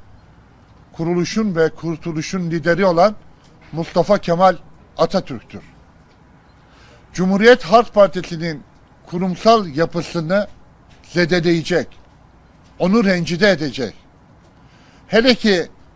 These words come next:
Türkiye'nin bu kadar sıkıntılı bir döneminde Türkiye'yi mağdur eden bir iktidara karşı değil de Cumhuriyet Halk Partisi'nin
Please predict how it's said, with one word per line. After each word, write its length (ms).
Türkiye'nin 580
bu 60
kadar 320
sıkıntılı 680
bir 220
döneminde 720
Türkiye'yi 840
mağdur 520
eden 380
bir 120
iktidara 720
karşı 440
değil 280
de 240
Cumhuriyet 540
Halk 300
Partisi'nin 680